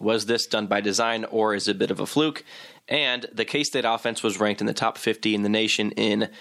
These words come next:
yards per play, points per play, third down conversion percentage, fourth down conversion percentage, red zone scoring, rushing yards per attempt, passing yards per attempt, and offensive turnovers per game. Did we have a bad offensive team this season?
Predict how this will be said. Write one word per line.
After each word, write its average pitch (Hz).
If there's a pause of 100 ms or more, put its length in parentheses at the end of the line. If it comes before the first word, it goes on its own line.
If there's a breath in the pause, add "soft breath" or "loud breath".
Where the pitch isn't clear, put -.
(260 loud breath)
yards 101
per 104
play, 147
points 135
per 127
play, 123
third 120
down 110
conversion 107
percentage, 104
fourth -
down 110
conversion 101
percentage, 104
red 113
zone 113
scoring, 131 (360 loud breath)
rushing 123
yards 107
per 104
attempt, 135
passing 117
yards 113
per 117
attempt, 113
and 107
offensive 107
turnovers 101
per 101
game. 104 (480 loud breath)
Did 127
we 123
have 110
a 98
bad 101
offensive 104
team 151
this 104
season? 104